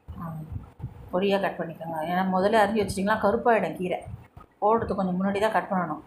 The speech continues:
பச்சையா இருக்கும் நம்ம இதுல பண்றது. குக்கரில் பண்ணால் கொஞ்சம் கலர் மாறிடுறதுனால நான் குக்கர் இதில் பண்ணுறேன் பாருங்க. See, அதே டைம் தான் அங்கே இதுக்கும். அதே டைம் தான் பொடியாக அரைச்சிக்கணும். கீரையை பொடியாக அரைச்சிட்டு பொடியாக அரைச்சிக்கணும். பாருங்க, இப்படி பிடிச்சி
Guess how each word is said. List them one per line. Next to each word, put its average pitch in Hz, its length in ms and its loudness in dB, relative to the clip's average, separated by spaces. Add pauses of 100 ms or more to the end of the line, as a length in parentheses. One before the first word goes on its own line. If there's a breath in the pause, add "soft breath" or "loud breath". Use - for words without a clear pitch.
(120)
பச்சையா 226 360 4
இருக்கும் 196 220 2
நம்ம 170 160 -4
இதுல 160 200 -2
பண்றது. 180 360 -2 (720)
குக்கரில் 233 320 2
பண்ணால் 190 200 2
கொஞ்சம் 190 240 0
கலர் 220 300 6
மாறிடுறதுனால 185 520 2
நான் 185 120 -2
குக்கர் 180 300 0
இதில் 175 220 -4
பண்ணுறேன் 175 280 -2
பாருங்க. 165 240 -6
See, 220 160 4
அதே 220 260 6
டைம் 220 180 2
தான் 220 120 4
அங்கே 196 140 0
இதுக்கும். 190 280 -2 (1300)
அதே 185 140 0 (120)
டைம் 190 220 2
தான் 185 160 4 (240)
பொடியாக 180 280 0
அரைச்சிக்கணும். 170 360 -8
கீரையை 160 240 -4
பொடியாக 165 240 -4
அரைச்சிட்டு 180 320 -6 (2750)
பொடியாக - 280 -12
அரைச்சிக்கணும். - 380 -18 (2750)
பாருங்க, 160 320 -8
இப்படி 139 180 -8
பிடிச்சி 202 320 2